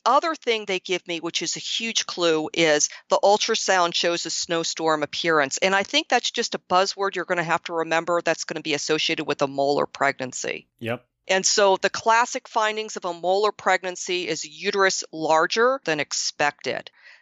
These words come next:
Speaker 1: There's no fetal heart tones and a snowstorm appearance. And usually they present with vaginal bleeding. And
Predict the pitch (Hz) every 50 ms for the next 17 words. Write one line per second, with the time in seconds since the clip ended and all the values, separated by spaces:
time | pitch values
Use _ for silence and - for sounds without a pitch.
0 | - - 175 170 - - 175 175 180 185 202 - - - 214 220 214 214 214 -
1 | - 180 160 - - - 190 175 170 170 170 170 165 - - - 170 160 151 -
2 | - 160 151 151 - - - 143 147 147 147 139 - - - 151 143 143 135 127
3 | 131 - - 156 151 160 165 170 - 180 170 160 - 160 151 - - 170 147 -
4 | 160 156 151 - 156 139 - 143 139 135 139 - - 139 131 127 - 120 127 131
5 | 135 135 135 127 110 120 131 _ _ _ _ - 196 196 196